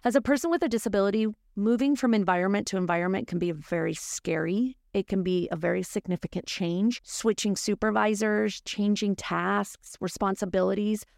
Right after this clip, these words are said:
That's, we kinda take for granted how hard that can be. And to be a person with a disability and have to go through those changes,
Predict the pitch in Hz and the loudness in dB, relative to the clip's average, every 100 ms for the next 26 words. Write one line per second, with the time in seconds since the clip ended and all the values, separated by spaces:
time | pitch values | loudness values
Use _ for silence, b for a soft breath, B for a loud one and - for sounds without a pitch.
0 | _ - - 254 - - _ - _ - | _ -10 0 2 2 -4 _ -20 _ -20
1 | - 214 254 285 403 466 - 330 - - | -10 -2 0 2 2 2 2 0 0 0
2 | 202 214 247 220 180 180 175 190 185 - | 2 4 4 4 2 0 2 2 0 -2
3 | - 170 160 151 196 b b b b 226 | -2 -4 -2 -6 -10 b b b b 0
4 | 226 208 226 240 262 254 269 294 262 254 | 2 2 0 2 2 2 0 2 0 0
5 | 202 220 190 175 180 269 302 311 285 - | 0 -2 0 2 4 4 2 2 2 -2
6 | 311 - - 302 294 - 311 302 320 330 | -4 -4 -4 -4 -4 0 2 2 2 -2